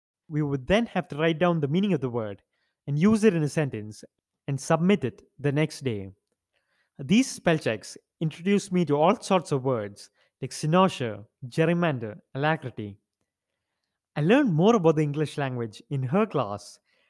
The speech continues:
than in any other English class I've had before or since then,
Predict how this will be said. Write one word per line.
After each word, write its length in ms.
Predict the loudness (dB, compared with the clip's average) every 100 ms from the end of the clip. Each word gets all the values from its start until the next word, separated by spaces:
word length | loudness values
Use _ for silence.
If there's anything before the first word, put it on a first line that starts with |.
| _ _
than 120 | 0
in 220 | 0 0 -4 _ -2
any 220 | 2 2
other 160 | 2
English 320 | 2 0 -4 -4
class 380 | -4 -4 -6 -14 -12
I've 140 | -8
had 360 | -2 -4 -4 -8
before 440 | -4 0 2 0
or 120 | -6
since 340 | -6 -4 -4 -4
then, 360 | -6 -6 -16